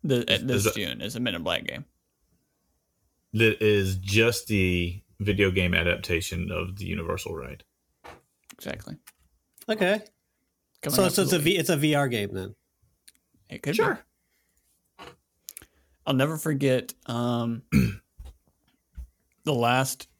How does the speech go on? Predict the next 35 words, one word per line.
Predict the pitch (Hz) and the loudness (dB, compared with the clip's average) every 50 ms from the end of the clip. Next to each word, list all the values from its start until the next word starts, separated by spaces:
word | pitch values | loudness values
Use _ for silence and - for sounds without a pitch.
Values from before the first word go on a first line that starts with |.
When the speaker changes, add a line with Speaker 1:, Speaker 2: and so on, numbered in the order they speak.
| _ _ | _ _
Speaker 1:
time | - 160 131 127 123 123 | -4 -2 2 2 4 4
that | 120 117 113 113 - - _ _ _ _ - - - - | 4 4 2 2 0 -2 _ _ _ _ -16 -16 -10 -6
I | 123 117 87 98 104 92 | -6 -4 -4 -4 -4 -4
went | 98 107 107 117 131 139 | -6 -6 -6 -6 -6 -4
to | - - - 131 | -6 -6 -6 -8
Universal | 80 - - - 71 67 - - - - | -8 -10 -10 -10 -10 -10 -10 -12 -12 -12
and | - - - | -12 -12 -12
did | - - 101 113 - - | -8 -6 -6 -6 -6 -8
Men | - 62 - | -12 -14 -14
in | - | -14
Black | - - - - - - - | -14 -14 -16 -16 -16 -18 -16
ride. | - - - - _ _ _ _ _ _ _ - - _ _ _ _ _ _ | -16 -16 -18 -20 _ _ _ _ _ _ _ -20 -20 _ _ _ _ _ _
There | 123 123 | 0 0
was | 123 120 | 0 0
a | 123 | -2
special | 120 - - - 139 139 - - 131 | -4 -4 0 2 2 2 2 0 0
needs | 120 120 120 120 127 123 - | 2 2 2 2 0 -2 -4
kid | - - - 120 - 90 - - _ _ | -10 -8 -8 -8 -8 -8 -10 -14 _ _
sitting | - - - 120 110 110 92 | -16 -8 -8 -6 -6 -6 -6
beside | 98 117 - - 98 85 82 80 | -8 -10 -8 -8 -10 -10 -10 -12
me, | 101 - _ _ | -14 -14 _ _
Emily | - 123 123 117 107 95 | -4 -2 -2 -2 -4 -6
and | 73 73 | -8 -10
I | 78 73 76 - - _ - | -10 -10 -10 -12 -12 _ -10
on | 98 82 | -10 -8
our | 71 67 69 58 - - _ | -10 -12 -12 -14 -16 -16 _
honeymoon. | - 117 101 67 64 71 - - - _ _ _ _ _ _ _ _ _ _ _ | -12 -10 -10 -10 -12 -14 -14 -16 -20 _ _ _ _ _ _ _ _ _ _ _
So | - - 123 | -2 0 0
it's | 120 113 | 0 2
like, | 120 113 113 110 - _ _ | 0 0 -2 -2 -8 _ _
if | 123 131 123 - - 127 | -6 -4 -2 -2 0 2
you | 147 139 | 4 4
haven't | 160 170 170 170 - | 4 4 2 2 4
ever | 147 165 175 175 | 4 4 4 2
been, | 156 143 151 147 131 120 113 107 - | 2 4 4 4 4 2 0 -2 -6